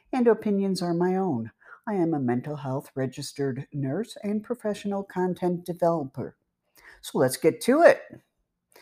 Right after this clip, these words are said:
smart goals for lifestyle change.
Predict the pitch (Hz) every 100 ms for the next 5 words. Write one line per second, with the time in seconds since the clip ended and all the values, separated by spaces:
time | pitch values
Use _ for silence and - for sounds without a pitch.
0 | - - _ _ _ _ _ _ _ _
1 | - - 320 320 330 - 190 190 190 190
2 | - - - - 147 131 151 175 - 180
3 | 165 165 - 127 101 87